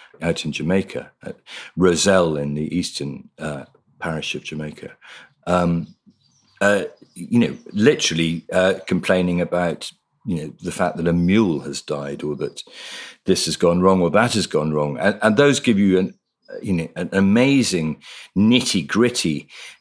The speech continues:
account of the business of running a plantation as an absentee owner. And back from the managers come stories of what happened,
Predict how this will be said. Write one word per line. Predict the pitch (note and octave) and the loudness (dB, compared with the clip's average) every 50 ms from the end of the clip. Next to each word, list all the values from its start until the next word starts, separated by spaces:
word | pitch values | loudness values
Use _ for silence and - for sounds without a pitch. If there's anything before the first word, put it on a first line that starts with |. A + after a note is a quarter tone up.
| _ _ _ _ _ - | _ _ _ _ _ -2
account | - - - - - B2 G#2 D2+ C2+ - - - - - | -2 -2 -2 0 0 2 2 0 -2 -6 -10 -8 -2 0
of | F#2 F2 - - - _ _ _ _ _ | 0 0 0 -4 -10 _ _ _ _ _
the | G#2+ F#2+ F2 | -2 -2 0
business | - - G#2 G#2+ - - - F2 E2+ - - F#2 | 2 2 2 2 2 0 -2 -2 -2 -2 -2 -2
of | E2+ D2+ F2 F2+ | -2 -2 -2 0
running | F2+ F2 F2 F2 E2+ F2 | 0 0 2 0 0 -2
a | E2+ | -2
plantation | E2+ - - F#2 F2 E2+ E2 - F#2 F2 E2 - - F2+ F2 | -4 -4 -4 -4 -2 -2 -2 -2 -2 -2 -2 -2 -2 -2 -2
as | F2 E2 - | -2 -2 -2
an | F#2 F#2 | -2 -2
absentee | F2+ F2 D#2+ - - F2 D#2+ - - F2+ F2 F2 E2+ E2 - - _ _ _ - | -2 -4 -4 -6 -6 -6 -8 -6 -4 -4 -2 -2 -2 -4 -8 -10 _ _ _ -4
owner. | - G#2 A2+ G#2 E2 - C#2 C2+ - - _ _ _ - - - - - - | -2 0 0 0 -2 -4 -8 -12 -14 -20 _ _ _ -20 -20 -20 -16 -4 -2
And | G2+ G2+ G2 | 0 2 4
back | D3 E3 E3 B2 | 4 2 2 0
from | - - A#2 G2 | 0 0 2 2
the | F2+ | 2
managers | F#2 F#2+ F#2+ F#2+ F#2+ F2+ G2+ F#2+ - | 2 2 2 2 2 2 0 0 0
come | - - - A#2 A2 G#2+ G#2+ G#2 G2 - - - - - - - - - _ - | -2 -2 0 2 4 4 4 2 0 -2 -8 -16 -20 -20 -20 -20 -20 -20 _ -8
stories | - - - B2+ B2+ B2 B2 A#2+ | 0 4 6 6 6 6 4 4
of | C3 A#2+ | 4 4
what | C3 C3+ - - | 4 4 4 4
happened, | C#3 E3+ E3 - - C#2+ C#2 C#2+ - - | 2 0 0 0 -4 -6 -4 -6 -8 -10